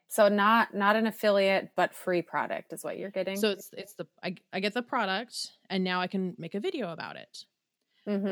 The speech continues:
Speaker 2: Or, and because I'm making a video about it, of course I'm gonna affiliate link to it, and now I'm gonna get
Speaker 1: Okay,
Speaker 2: paid.
Speaker 1: so you do. Okay,
Speaker 2: Oh,
Speaker 1: you
Speaker 2: I
Speaker 1: also
Speaker 2: was
Speaker 1: have an affiliate.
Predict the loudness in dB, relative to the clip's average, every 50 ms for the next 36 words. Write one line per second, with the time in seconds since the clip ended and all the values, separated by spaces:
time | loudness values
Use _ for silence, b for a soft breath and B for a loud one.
0 | 0 0 0 -2 -4 -8 _ _ _ -10 -8 -6 -6 -8 -8 -12 _ _ _ _
1 | -20 -20 -12 _ -10 -8 -6 -6 -6 -6 -6 -6 -8 -8 -10 -12 -10 -10 -10 -8
2 | -6 -4 -4 -4 -6 -6 -8 -10 -10 -10 -10 -8 -8 -8 -8 -8 -8 -8 -8 -8
3 | -6 -6 -6 -8 -10 -12 -16 -14 -12 -8 -8 -8 -8 -8 -10 -14 -14 -12 -8 -2
4 | 0 4 4 4 4 2 2 2 2 2 2 2 0 0 0 0 -2 -4 -4 -2
5 | -2 -2 -4 -6 -6 -2 -2 0 0 2 0 2 2 2 4 4 4 4 2 2
6 | 0 -2 -2 0 0 0 -2 -2 -2 -4 -4 -2 0 0 0 0 -2